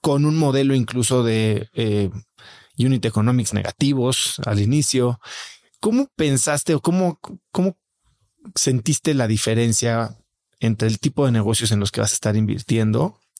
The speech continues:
y cómo los evalúas y qué tipo de deals haces versus lo que has visto por las últimas dos décadas?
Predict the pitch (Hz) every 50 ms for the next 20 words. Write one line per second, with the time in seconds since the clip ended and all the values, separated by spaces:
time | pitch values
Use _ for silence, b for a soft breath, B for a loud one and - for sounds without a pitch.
0 | _ _ - 107 - - 117 127 127 113 104 - 95 92 92 98 113 117 117 117
1 | 127 135 - - - 110 - 110 - 110 - 120 113 107 98 104 104 - - 104
2 | 104 - - 123 156 - - - 110 107 120 120 113 - - 147 190 - - B
3 | B B B B B B B B - 123 127 - - 131 123 120 117 120 120 113
4 | 110 107 - - - 131 147 131 135 156 151 - - - 113 120 131 - _ _
5 | _ _ - - 107 107 107 104 120 123 123 120 117 120 131 131 160 - - -
6 | - - - - -